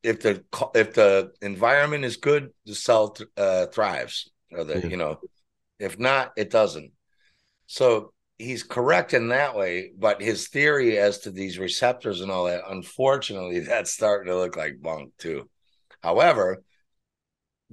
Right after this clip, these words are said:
Speaker 1: th-, there's other evidence that suggests that what he's saying is true, whether what he thinks causes it or not is true or not.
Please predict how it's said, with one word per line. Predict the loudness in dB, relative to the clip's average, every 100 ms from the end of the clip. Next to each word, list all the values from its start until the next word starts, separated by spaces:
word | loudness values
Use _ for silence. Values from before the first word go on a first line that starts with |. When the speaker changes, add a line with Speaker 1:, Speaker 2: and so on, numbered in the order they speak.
| -8
Speaker 1:
th-, | -8 -2
there's | -2 0
other | 2 4 4
evidence | 4 0 -4 -4
that | 2 2 0
suggests | -6 -8 -2 0 0 0
that | -2 2
what | 0 0
he's | -4
saying | -2 -2 -2 -6
is | -8
true, | -6 -2 0 0
whether | 0 0 0
what | -2 -2
he | -4 -4
thinks | -4 -4 -6
causes | 0 0 0 -4 -10
it | -6
or | -6
not | -6 -10 -10
is | -12 -12
true | -10 -10 -8
or | -10
not. | -8 -10 -10